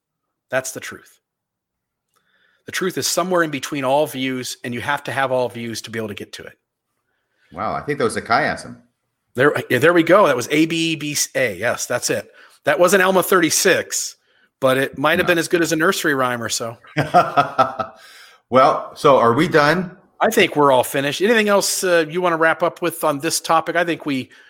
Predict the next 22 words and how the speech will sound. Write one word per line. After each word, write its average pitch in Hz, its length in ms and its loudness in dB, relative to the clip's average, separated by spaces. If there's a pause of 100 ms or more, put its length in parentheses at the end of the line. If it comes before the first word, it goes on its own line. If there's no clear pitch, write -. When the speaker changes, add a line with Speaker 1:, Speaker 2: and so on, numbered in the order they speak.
(120)
Speaker 1:
blew 180 140 2
this 175 200 2
one 160 140 2
up. 160 160 2
Again, 160 380 0
just 160 220 -2
like 185 140 2
last 185 280 2
week, 143 180 -8
if 175 220 -6
you 190 120 -6
tell 226 360 -2
this 254 240 -2
argument 190 560 0
again 143 380 -4
going 135 340 -6
forward, 127 480 -4 (460)
if 196 260 4
you 214 120 0
talk 190 280 0
about 175 200 2
how 147 220 2